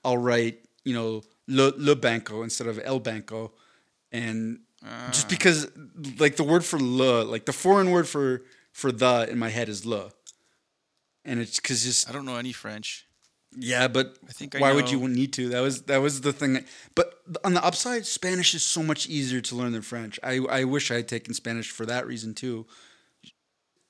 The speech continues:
Speaker 2: Je m'appelle
Speaker 1: Je m'appelle
Speaker 2: Armando.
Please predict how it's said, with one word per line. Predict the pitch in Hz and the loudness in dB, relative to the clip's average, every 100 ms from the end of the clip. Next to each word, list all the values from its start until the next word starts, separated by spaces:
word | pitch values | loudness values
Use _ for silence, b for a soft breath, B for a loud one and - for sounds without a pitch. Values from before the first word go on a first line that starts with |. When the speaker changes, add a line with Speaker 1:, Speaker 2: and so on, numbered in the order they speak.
| _ - | _ -8
Speaker 2:
Je | 113 143 | -4 -4
m'appelle | 151 156 - 139 143 139 139 | -4 -6 -4 -2 0 -2 -6
Speaker 1:
Je | 110 | -6
m'appelle | 120 117 127 208 - _ _ _ | -8 -4 -6 -6 -14 _ _ _
Speaker 2:
Armando. | 117 120 127 147 117 90 87 | -8 -4 -4 -4 -6 -8 -12